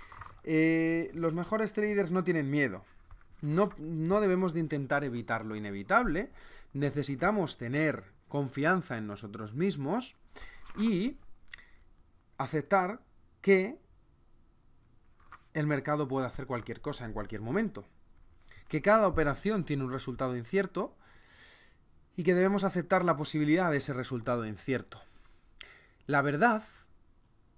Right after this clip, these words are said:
es que es de usted mismo quien no puede fiarse. Fijaros, ahora entra una paradoja. O sea, debo de confiar en mí mismo, pero debo desconfiar de mí mismo. Entonces es como, "What the fuck? ¿Pero qué me estás contando?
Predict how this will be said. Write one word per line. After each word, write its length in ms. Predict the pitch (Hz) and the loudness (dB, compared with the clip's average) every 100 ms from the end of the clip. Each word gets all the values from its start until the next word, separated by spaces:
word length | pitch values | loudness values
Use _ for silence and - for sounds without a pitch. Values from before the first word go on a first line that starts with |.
| _ - | _ 0
es 220 | 180 - | 2 2
que 140 | 175 | 2
es 100 | 170 | 2
de 100 | 151 | 2
usted 220 | 156 180 | 0 2
mismo 320 | 165 175 180 156 | 2 2 0 0
quien 160 | 143 | 0
no 100 | 151 | 0
puede 200 | 143 147 | 0 -2
fiarse. 500 | 139 139 135 - 107 | 0 0 0 0 -6
Fijaros, 380 | - - 151 110 | -8 -6 -6 -4
ahora 120 | 156 | -6
entra 160 | 156 180 | -4 -2
una 160 | 170 | -2
paradoja. 500 | 113 98 135 233 - | -2 -2 -2 -2 -6
O 80 | - | -14
sea, 180 | - 104 | -12 -10
debo 300 | 117 131 160 | -6 -2 0
de 100 | 120 | -2
confiar 320 | 117 104 123 | -6 -6 -4
en 80 | 151 | -2
mí 100 | 165 | 0
mismo, 460 | 185 208 208 277 - - - - - - - - | 0 0 0 -2 -6 -20 -20 -20 -20 -20 -12 0
pero 560 | 147 143 143 139 135 - - - | 4 4 4 2 -2 -6 -14 -12
debo 460 | 135 120 180 208 196 | -6 0 2 2 0
desconfiar 840 | 156 - 143 120 135 156 220 - - | -2 -4 -6 -4 -2 2 2 0 -10
de 220 | 123 123 | -8 -6
mí 160 | 135 170 | 0 2
mismo. 460 | 175 220 170 123 104 - - - - - - | 2 2 0 -4 -8 -12 -18 -18 -20 -20 -12
Entonces 240 | 120 117 | -8 -8
es 100 | 110 | -8
como, 160 | 113 101 - - - - - - - - - - - - - - - - - - - | -10 -10 -12 -12 -14 -14 -16 -18 -20 -20 -20 -20 -20 -20 -8 -2 0 2 -2 -4 -12
"What 140 | - | -12
the 80 | - | -12
fuck? 300 | - 151 - | -8 -8 -8
¿Pero 160 | - 98 | -10 -8
qué 80 | 143 | -6
me 60 | |
estás 200 | 156 139 | -6 -8
contando? 600 | - 98 101 135 147 104 | -12 -14 0 0 0 -6